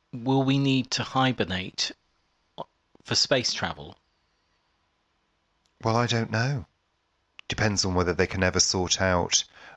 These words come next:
Speaker 2: very, very fast travel. There have been several projects talked about over the years, I believe,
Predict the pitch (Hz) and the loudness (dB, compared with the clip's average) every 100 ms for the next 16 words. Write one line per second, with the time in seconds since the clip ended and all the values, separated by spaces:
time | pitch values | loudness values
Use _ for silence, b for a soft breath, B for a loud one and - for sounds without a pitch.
0 | - 78 78 95 92 92 92 90 90 - | -12 -2 2 4 4 4 4 4 2 2
1 | 95 90 90 - - - 120 - 85 85 | 2 2 0 0 0 2 0 0 2 2
2 | 85 85 85 82 - 101 - 104 92 82 | 2 0 0 2 2 0 0 2 2 0
3 | B B B B - - 98 - 87 - | B B B B -10 0 0 2 0 0
4 | - - - 107 104 - - 76 65 - | 0 0 0 0 -2 -4 -4 -2 -4 -4
5 | 98 - 80 73 76 76 85 71 - 76 | -2 0 0 -2 -4 0 0 0 -2 -2
6 | 73 73 90 85 55 82 - | -4 -2 -2 -2 -6 -8 -10